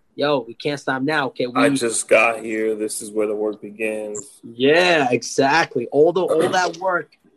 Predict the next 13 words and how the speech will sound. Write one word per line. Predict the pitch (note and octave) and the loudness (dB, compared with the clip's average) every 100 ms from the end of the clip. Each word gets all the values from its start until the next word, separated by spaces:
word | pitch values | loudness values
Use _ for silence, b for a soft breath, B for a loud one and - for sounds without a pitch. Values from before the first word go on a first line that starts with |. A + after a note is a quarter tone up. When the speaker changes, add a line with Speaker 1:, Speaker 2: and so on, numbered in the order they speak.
| _ | _
Speaker 1:
that | D3 D3 | -6 -6
we | D#3+ | -6
got | E3 D#3+ - | -8 -8 -10
to | C#3 | -12
make | C3+ E3+ - | -6 -6 -6
it | C#3 | -8
here, | C3+ B2+ | -8 -8
now | C3 D#3 E3 D3+ | -8 -8 -6 -8
we | C3+ D#3 | -8 -6
gotta | D3+ C3 B2 | -6 -6 -12
double | - D3+ D#3+ C#3 B2 | -6 -4 -2 -4 -6
it. | A#2+ A#2 _ _ _ | -10 -16 _ _ _
So | - - C3 B2+ | -6 -2 0 -2